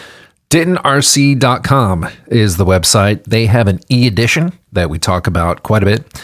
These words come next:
Uh, that is the e-edition of the daily paper that you can subscribe to for ninety-nine cents a week. I can't believe that.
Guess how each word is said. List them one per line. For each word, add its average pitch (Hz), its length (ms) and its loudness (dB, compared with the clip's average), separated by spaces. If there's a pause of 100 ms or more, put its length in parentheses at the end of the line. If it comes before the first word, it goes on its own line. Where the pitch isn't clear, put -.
(320)
Uh, 85 260 0
that 95 200 0
is 85 120 -2
the 98 280 -2
e-edition 117 520 0
of 95 120 -2
the 85 80 -6
daily 104 500 0
paper 92 340 -4
that 80 140 -6
you 90 100 -4
can 90 180 -2
subscribe 139 600 -2
to 95 200 0
for - 180 -12
ninety-nine 92 1300 0
cents - 760 -2 (180)
a 85 140 0
week. 85 560 -2 (800)
I 113 60 0
can't 123 280 -2
believe 113 240 0
that. 78 300 -4